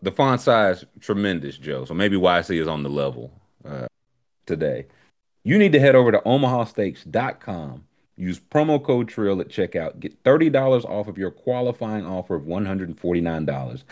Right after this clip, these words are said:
That's omaha steaks dot com. Promo code trill, thirty dollars off your qualifying order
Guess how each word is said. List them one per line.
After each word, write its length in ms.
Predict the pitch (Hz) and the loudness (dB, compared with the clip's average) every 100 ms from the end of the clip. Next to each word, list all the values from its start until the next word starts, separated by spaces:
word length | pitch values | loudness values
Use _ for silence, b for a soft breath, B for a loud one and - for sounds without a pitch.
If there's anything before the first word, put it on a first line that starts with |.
| B _ | B _
That's 200 | - 85 - | -4 -4 2
omaha 380 | 127 151 131 123 | 2 4 4 2
steaks 360 | - 113 98 | 4 2 2
dot 320 | - 107 120 - | 2 2 2 -2
com. 380 | 110 95 85 - _ | -8 -8 -10 -14 _
Promo 380 | - 156 151 139 | 2 4 6 4
code 280 | 139 120 110 | 4 2 2
trill, 360 | - 101 87 - _ - | 0 0 0 -4 _ 0
thirty 280 | 135 151 143 | 4 6 4
dollars 340 | 127 120 110 | 2 0 0
off 220 | 98 90 | -2 -4
your 100 | 92 | -8
qualifying 640 | 87 113 110 110 104 101 76 | -6 -2 -2 -2 -2 -6 -4
order 340 | 82 82 80 | -4 -2 -4